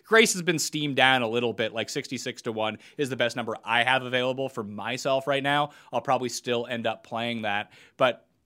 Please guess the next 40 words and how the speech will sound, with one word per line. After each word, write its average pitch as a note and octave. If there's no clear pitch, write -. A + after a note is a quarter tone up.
let's G3
have G#3+
the G3
day D#3+
conversation, C3+
'cause B2
I, G3
I G#3
like A#3+
Seabez D3+
the B2
best, C3
actually, E2+
of C#3
all C#3+
of B2
these A#2
guys. G2
He C#3
kinda D#3+
fits, D3+
like, C#3+
he's, D#3
he's D#3+
the E3+
next E3+
logical C#3
guy C3
to B2+
go B2+
to B2
after A#2+
Spieth B2
for A#2
me, E2
'cause F#3
I, E3
I D#3+
feel F3
like D3+